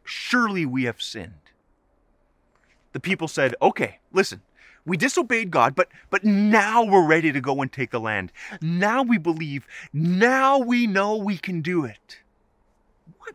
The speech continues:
is happening here is so interesting.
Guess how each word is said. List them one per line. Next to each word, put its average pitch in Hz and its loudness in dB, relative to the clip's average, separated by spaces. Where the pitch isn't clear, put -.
is - -16
happening 170 -12
here 127 -12
is - -20
so - -4
interesting. - -16